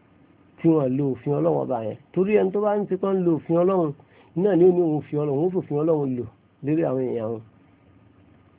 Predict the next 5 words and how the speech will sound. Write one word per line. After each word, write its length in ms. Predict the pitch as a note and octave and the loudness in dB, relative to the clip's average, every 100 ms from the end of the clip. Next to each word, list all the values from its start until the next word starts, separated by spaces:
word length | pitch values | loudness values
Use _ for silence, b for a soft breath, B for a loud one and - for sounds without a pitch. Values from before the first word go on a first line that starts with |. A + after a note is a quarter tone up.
| _ _ _ - _ _ _ _ _ _ _ _ | _ _ _ -20 _ _ _ _ _ _ _ _
So, 100 | - B2 A2+ | -6 -2 -4
ara 360 | - A#2+ B2 A2+ | -4 -8 -6 -6
issue 400 | D3+ C3 - B2+ A2 | -6 -8 -6 -8 -8
kan 240 | - G2+ | -8 -6
nìyẹn. 280 | F#2+ F#2+ | -6 -8